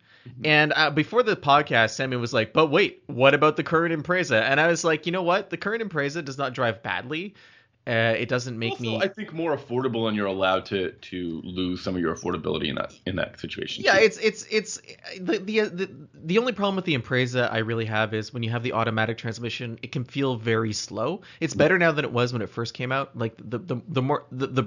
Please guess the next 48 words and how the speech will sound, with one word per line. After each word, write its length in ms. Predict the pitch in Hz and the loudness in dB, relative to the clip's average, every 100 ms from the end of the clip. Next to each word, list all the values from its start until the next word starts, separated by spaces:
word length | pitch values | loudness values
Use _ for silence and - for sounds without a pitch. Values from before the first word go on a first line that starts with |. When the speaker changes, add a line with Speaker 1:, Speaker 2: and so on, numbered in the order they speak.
| - 135 | -2 0
Speaker 2:
the 100 | 131 | 2
one 440 | 143 180 185 - | 6 6 4 -6
previous 580 | - - 151 151 151 - | -10 -2 0 2 0 -2
to 100 | 123 | -6
the 100 | 117 | -6
current 380 | - 127 117 113 | -4 -6 -6 -6
one 260 | 101 104 - - - - - | -8 -8 -14 -20 -20 -12 0
was, 240 | 123 - | 0 0
was 280 | 127 117 120 | 2 2 2
worse 320 | 113 110 - | 0 0 0
at 140 | 104 - | -4 -2
that. 240 | 98 - - - - | -4 -4 -16 -12 6
But 160 | 143 | 8
I, 180 | 147 170 185 | 10 10 10
I 40 | |
never 200 | 220 247 | 10 8
really 160 | 233 208 | 6 6
found, 300 | 190 175 156 | 8 8 8
I, 120 | 156 | 6
I 40 | 160 | 4
still 180 | 226 - | 4 6
found 240 | 196 180 | 6 6
it, 120 | - | 6
it, 220 | 143 131 | 4 6
it 60 | 139 | 4
was, 400 | 127 127 - - | 4 4 2 -4
had, 260 | - 135 - | 2 2 4
had 260 | 139 127 - | 2 2 2
interesting 500 | 147 160 - 123 110 | 0 0 -2 -2 0
moments. 520 | 104 98 110 - - - - - - 147 | 0 -2 -4 -8 -16 -16 -16 -18 -12 2
The 180 | 160 180 | 8 8
Ascent 400 | 180 - 190 214 | 8 4 2 4
has 260 | 180 139 | 2 4
no 220 | 135 135 | 4 4
interesting 480 | 135 127 131 - 120 | 4 0 0 0 2
moments 340 | 117 113 107 117 | 2 2 0 0
whatsoever. 560 | 110 - 110 110 107 | -2 0 0 2 2
It's 220 | 110 143 | 2 0
the 140 | - 175 | 2 0
first 400 | - 170 190 - | 4 2 2 0
time, 380 | 180 180 180 175 | 0 2 0 0
and, 160 | 135 151 | 0 2
and 100 | 151 | 0
this 140 | 175 | 0
is 80 | 165 | 0
my 120 | 135 | 0
second 340 | 127 175 180 | 2 2 2
complaint, 420 | 143 120 113 113 | 0 2 2 2